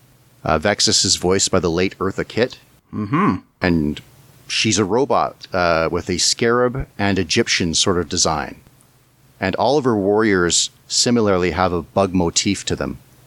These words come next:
Speaker 1: Initially, the Cluster wanted Jenny to join them before this, uh, this movie, but by this point, Vexus seems merely to want revenge against her and to conquer the Earth. So the story begins,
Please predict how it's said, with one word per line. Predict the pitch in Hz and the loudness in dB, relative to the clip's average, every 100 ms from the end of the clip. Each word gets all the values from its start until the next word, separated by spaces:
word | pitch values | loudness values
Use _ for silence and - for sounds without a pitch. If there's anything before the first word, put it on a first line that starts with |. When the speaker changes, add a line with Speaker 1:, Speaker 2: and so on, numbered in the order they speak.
| - | -6
Speaker 1:
Initially, | 104 113 156 - 135 | 0 2 0 0 0
the | 110 | 0
Cluster | 110 147 135 - | 0 0 0 0
wanted | 104 98 113 104 | 2 2 2 2
Jenny | 107 104 104 | 2 2 0
to | 95 | -2
join | 85 87 104 | -2 0 2
them | 123 226 - _ _ - | 2 0 -4 _ _ -6
before | - 104 101 | -2 2 2
this, | 98 98 - | 2 0 0
uh, | 98 95 | 2 2
this | 82 80 | 0 -2
movie, | 98 104 127 - _ _ _ - | 0 2 0 -2 _ _ _ -4
but | - 101 | -2 0
by | 98 | 0
this | 123 - | 0 -2
point, | - 123 107 - - _ _ _ | 0 0 2 -2 -10 _ _ _
Vexus | 95 110 - 104 | -4 -2 0 0
seems | - - 110 101 - | 0 0 0 0 0
merely | 104 127 127 | 0 2 0
to | 110 | 0
want | 87 98 95 | 0 0 0
revenge | 95 82 87 95 | -2 -2 0 0
against | 87 90 85 - | 0 -2 -2 -2
her | 82 78 | -2 -2
and | 85 | -2
to | 87 | -6
conquer | - - 92 - | -4 -2 0 0
the | 87 85 | -2 0
Earth. | 82 67 - - - _ _ _ _ _ - | 0 0 -6 -18 -20 _ _ _ _ _ -8
So | - 117 107 - _ _ | -2 0 0 -2 _ _
the | 117 | -4
story | - 196 190 131 - - | 0 2 2 0 -4 -4
begins, | 101 104 120 95 95 95 - | -2 0 0 0 0 -2 -4